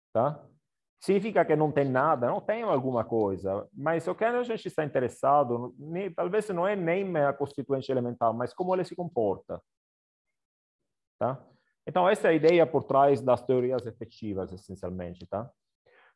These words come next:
Mas, enfim, aí esse artigo começa desse, desta questão, ehm, ehm,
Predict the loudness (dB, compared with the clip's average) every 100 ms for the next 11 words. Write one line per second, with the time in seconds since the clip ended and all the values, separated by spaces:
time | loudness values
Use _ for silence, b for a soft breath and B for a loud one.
0 | -2 2 2 2 0 -4 B B B 2
1 | 4 6 4 6 2 2 2 2 6 6
2 | 6 4 2 2 2 2 2 2 2 2
3 | 2 0 2 2 2 -4 -4 0 2 2
4 | 0 -4 -2 2 4 4 4 2 2 0
5 | -2 -8 -10 -14 _ _ _ _ _ _
6 | _ _ _ _ _ _ _ _ _ _
7 | _ _ _ -6 -4 -2 -2 -2 -2 -4
8 | -6 -8